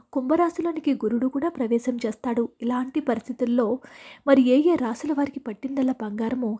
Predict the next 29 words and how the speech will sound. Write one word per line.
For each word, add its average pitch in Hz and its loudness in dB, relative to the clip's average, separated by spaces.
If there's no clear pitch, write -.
ఇప్పుడైతే 262 2
మనం 240 -4
వివరంగా 220 -6
తెలుసుకుందాం. 214 -4
ఆ 277 4
రాశుల 302 4
గురించి 277 -2
క్లుప్తంగా 240 -6
అయితే 220 -4
తెలుసుకుందాం. 220 -4
మొట్టమొదటి 240 -4
రాశి 233 0
మేషరాశి 262 2
వారు. 226 0
ఈ 330 6
రాశి 330 4
వారు 254 2
ఈ 240 -10
నెల 233 -4
మొత్తం 220 -2
ఆనందంగా 247 -2
గడుపుతారు. 226 -2
నెల 247 4
మొదట్లో 247 2
బుధ 262 8
గ్రహం 359 -2
తులారాశిలోనికి 277 -2
ప్రవేశించడం 233 -2
వలన 233 -2